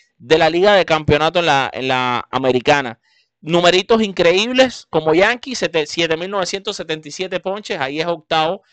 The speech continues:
entre todos los lanzadores. También es el número tres en war,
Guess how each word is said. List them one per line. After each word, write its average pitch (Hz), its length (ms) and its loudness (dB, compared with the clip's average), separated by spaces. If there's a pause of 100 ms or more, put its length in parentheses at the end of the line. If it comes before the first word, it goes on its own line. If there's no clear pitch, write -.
(240)
entre 135 280 -8
todos 156 200 0
los 156 120 0
lanzadores. 147 560 -2
También 151 280 -6
es 165 60 -4
el 156 60 -8
número 165 280 -2
tres 165 260 -6
en 139 160 -10
war, 180 340 4